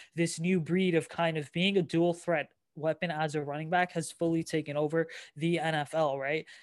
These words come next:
And then I'm looking for vision, elusiveness, contact balance, right? And then obviously this is a bit of a wild card for just something that I personally look for, but, like, how much tread do these guys have on their tires, right? Because we look at a lot of these guys, it's just like,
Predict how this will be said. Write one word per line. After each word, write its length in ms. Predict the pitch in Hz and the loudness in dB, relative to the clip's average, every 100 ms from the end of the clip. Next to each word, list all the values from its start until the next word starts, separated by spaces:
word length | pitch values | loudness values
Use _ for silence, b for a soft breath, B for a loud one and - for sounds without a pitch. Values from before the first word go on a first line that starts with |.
| - | -6
And 100 | 165 | 2
then 100 | 185 | 4
I'm 120 | 190 | 4
looking 240 | 208 202 | 2 0
for 180 | - 175 | -4 -2
vision, 480 | 139 185 190 165 147 | 2 4 4 2 -2
elusiveness, 760 | 151 170 190 - 156 147 139 - | -2 2 2 2 -4 -4 -8 -4
contact 680 | 170 175 170 - 147 - | 0 2 0 -2 -2 -2
balance, 480 | 147 147 147 143 - | -2 -2 -4 -8 -6
right? 260 | 156 160 156 B B | -2 -2 -4 B B
And 120 | 170 180 | 0 0
then 120 | 170 | 4
obviously 840 | 190 208 214 202 202 202 190 - 156 | 4 6 4 2 2 4 4 0 -2
this 280 | 185 202 | -2 0
is 220 | 226 196 196 | -2 -2 0
a 60 | |
bit 180 | 180 196 | 0 2
of 140 | 185 151 | 2 2
a 60 | |
wild 400 | 139 147 160 170 | -2 0 0 0
card 320 | - 202 196 | 0 2 2
for 120 | - 160 | -2 -8
just 400 | - 165 - - | -6 -8 -8 0
something 340 | 180 170 170 | 0 0 -2
that 120 | 156 | 0
I 140 | 147 151 | 2 0
personally 500 | - 165 170 202 208 | -2 -2 -2 -2 0
look 220 | 202 202 | 0 0
for, 240 | 220 214 | 2 2
but, 180 | 185 170 | 2 0
like, 220 | 165 151 B B - | 0 -2 B B 0
how 160 | 175 | 2
much 300 | 226 269 - | 2 0 -6
tread 260 | - 214 196 | 2 2 4
do 100 | 180 | 2
these 240 | 175 185 | 2 0
guys 260 | 185 165 151 | 2 2 2
have 280 | 156 160 156 | 2 2 2
on 280 | 147 156 151 | -2 -6 -6
their 160 | 147 | -8
tires, 580 | 143 156 151 139 143 143 | -6 -4 -2 -2 -6 -4
right? 240 | 156 160 - | -4 -4 -6
Because 300 | 165 165 156 | -8 -6 -4
we 100 | 180 | -2
look 200 | 208 214 | -2 0
at 80 | 214 | 0
a 60 | |
lot 240 | 196 202 190 | 4 4 4
of 80 | |
these 180 | 170 147 | 0 -2
guys, 360 | 165 151 147 139 | 0 0 -2 -8
it's 120 | 151 | -12
just 240 | 160 - | -14 -6
like, 220 | 160 135 | -4 -4